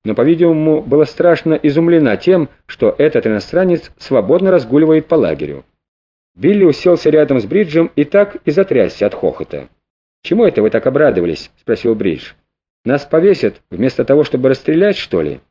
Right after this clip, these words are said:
«Нет, ни то, ни другое», проговорил, задыхаясь от смеха, Билли. «Верите ли, я произведен в капитаны. Что вы на это скажете?» Он объяснил все, что произошло между Пизитой и им. Бридж и Мигуэль жадно слушали каждое его слово.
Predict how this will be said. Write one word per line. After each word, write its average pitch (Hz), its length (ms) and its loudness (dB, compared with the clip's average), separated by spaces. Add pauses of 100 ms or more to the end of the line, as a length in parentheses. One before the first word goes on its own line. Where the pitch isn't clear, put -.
(800)
«Нет, 156 440 -2
ни 135 120 -2
то, 170 140 0
ни 196 80 2
другое», 123 500 2
проговорил, 120 540 2
задыхаясь 113 580 0
от - 140 -4
смеха, 107 340 -2
Билли. 95 460 -2 (640)
«Верите 190 400 0
ли, 175 320 4 (180)
я 175 200 2
произведен 151 500 0
в - 60 -20
капитаны. 90 640 -4 (340)
Что - 180 -2
вы 170 80 2
на 165 40 0
это 139 180 0
скажете?» 110 600 -2 (1160)
Он 175 240 0
объяснил 147 460 0
все, 196 260 0
что 185 160 -2
произошло 139 540 0
между 131 280 0
Пизитой 160 460 0
и 165 160 -4
им. 82 440 -6 (500)
Бридж 180 360 0
и 123 60 -6
Мигуэль 117 560 2
жадно 156 380 0
слушали 165 400 -2
каждое 143 400 0
его 127 160 0
слово. 71 440 -6